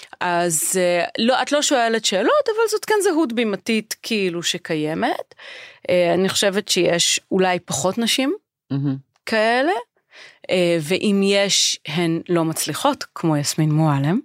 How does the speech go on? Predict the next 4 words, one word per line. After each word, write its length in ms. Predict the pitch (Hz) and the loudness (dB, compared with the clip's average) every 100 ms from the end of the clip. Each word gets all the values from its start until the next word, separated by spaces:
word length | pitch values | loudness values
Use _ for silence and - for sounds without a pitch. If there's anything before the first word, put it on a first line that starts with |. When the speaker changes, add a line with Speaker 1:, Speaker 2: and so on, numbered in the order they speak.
| _ | _
Speaker 2:
כן. 180 | - 123 107 113 - - - - | -2 -2 -2 -8 -16 -16 -20 -6
Speaker 1:
אה, 500 | - 170 156 156 151 151 156 151 151 151 _ _ _ _ _ _ - _ - | 0 2 2 2 0 0 -2 -2 -2 -6 _ _ _ _ _ _ -14 _ -2
שהיא 200 | 180 160 _ _ - | 0 -2 _ _ -6
באמת 440 | 156 156 160 160 | 0 2 0 -2